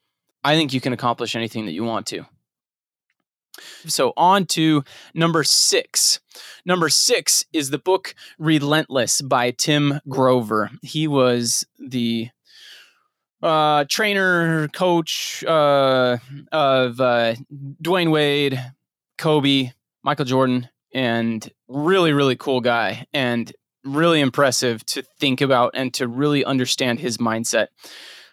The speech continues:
That was the book that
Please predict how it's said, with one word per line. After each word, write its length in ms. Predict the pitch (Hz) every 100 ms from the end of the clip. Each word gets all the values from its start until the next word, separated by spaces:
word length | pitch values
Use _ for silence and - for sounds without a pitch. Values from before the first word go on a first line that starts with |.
| _ _ _ _
That 400 | 160 156 180 226
was 240 | 233 214 151
the 160 | 175
book 480 | 131 139 151 127 - - - _ _ _
that 460 | 143 143 123 -